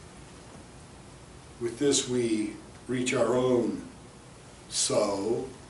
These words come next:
what is next?" We ponder. We ponder our time, our place, ponder God's call to us in this time and in this place.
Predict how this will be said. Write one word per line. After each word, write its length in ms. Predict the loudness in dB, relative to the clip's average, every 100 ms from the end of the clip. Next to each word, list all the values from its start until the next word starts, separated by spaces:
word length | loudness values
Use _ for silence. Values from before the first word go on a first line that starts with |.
| -18 -16 -14 -14 -8
what 180 | -4 -2
is 180 | -4 -4
next?" 440 | -8 -10 -14 -14 -16 -16 -16 -16 -18 -18 -18 -18 -18 -20 -20 -20 -6
We 140 | 0 0
ponder. 580 | 0 -4 -4 -6 -12 -14 -18 -20 -20 -20 -20 -18 -18 -18 -2
We 140 | 2 4
ponder 480 | 10 10 12 12 12
our 120 | 8
time, 600 | 8 10 10 10 8 8
our 180 | 6 4
place, 460 | 8 10 10 8 4 -8 4
ponder 360 | 8 12 12
God's 360 | 10 10 8 6
call 400 | 8 12 12 12
to 180 | 8 6
us 380 | 6 6 2 0
in 280 | 0 4
this 220 | 8 8 6
time 540 | 4 6 6 4 0 -8 -12 -6
and 200 | 0 2
in 180 | 2
this 160 | 0 -4
place. 480 | -6 -6 -6 -6